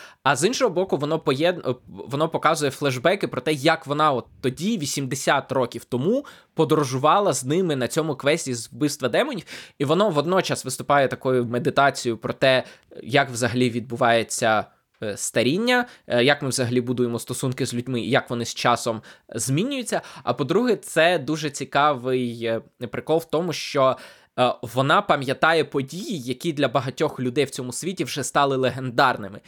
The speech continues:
І ми бачимо, як усе було насправді, і як воно, е, впродовж десятиліть змінюється під впливом легенд, пл-, під впливом переказів і під впливом того,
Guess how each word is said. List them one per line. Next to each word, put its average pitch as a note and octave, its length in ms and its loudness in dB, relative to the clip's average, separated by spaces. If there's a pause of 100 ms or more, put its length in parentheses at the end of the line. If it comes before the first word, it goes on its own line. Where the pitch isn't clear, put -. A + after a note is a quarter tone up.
(240)
І C3 100 -6
ми D#3 120 2
бачимо, C#3 580 -2
як D3+ 300 2
усе C#3 200 -2
було C3+ 240 0
насправді, F3 600 0
і B2 80 -6
як D#3+ 280 0
воно, E3 380 0 (400)
е, B2+ 40 4
впродовж B2+ 580 2
десятиліть C#3+ 680 -4 (200)
змінюється D#3 1120 2 (120)
під C3+ 200 0
впливом D#3+ 460 0
легенд, C#3 500 2
пл-, A#2+ 120 -4
під C3+ 200 -8
впливом D3 360 -2
переказів D#3 520 2 (340)
і C#3 100 0
під D3+ 180 -2
впливом F#3 400 0
того, F#3+ 260 2